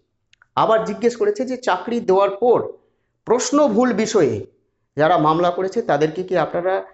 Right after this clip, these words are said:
আহ, নম্বর দিয়েছেন? পর্ষদের আইনজীবী বলছে, "না, আমরা আর কোনো নম্বর দেইনি পরবর্তীকালে, কারণ আমাদের কাছে আর কোনো ডাটা নেই, সমস্ত ডাটা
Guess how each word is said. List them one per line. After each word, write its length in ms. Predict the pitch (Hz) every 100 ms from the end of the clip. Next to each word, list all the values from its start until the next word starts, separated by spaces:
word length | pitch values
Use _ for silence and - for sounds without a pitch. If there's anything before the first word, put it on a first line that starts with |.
| _ _ -
আহ, 160 | 139
নম্বর 420 | 131 160 175 180
দিয়েছেন? 460 | 123 143 220 - 107 - _ _ _ _ _ _ _ _
পর্ষদের 420 | - 139 180 165 160
আইনজীবী 340 | 139 139 143
বলছে, 300 | 135 135 156
"না, 280 | 117 98 - _ _ _ -
আমরা 260 | 123 156
আর 340 | 196 - 127 160
কোনো 240 | - 127
নম্বর 400 | 127 113 110 113
দেইনি 360 | 110 143 156 127
পরবর্তীকালে, 800 | 113 107 107 - 123 95 101 92 _ _ _ _ -
কারণ 240 | 135 190 185
আমাদের 340 | 131 143 160 165
কাছে 400 | 143 - 226 -
আর 180 | 127 156
কোনো 260 | 156 151
ডাটা 420 | 151 117 117 135 120
নেই, 200 | 165 262
সমস্ত 420 | - 233 233 240
ডাটা 460 | 165 143 - 170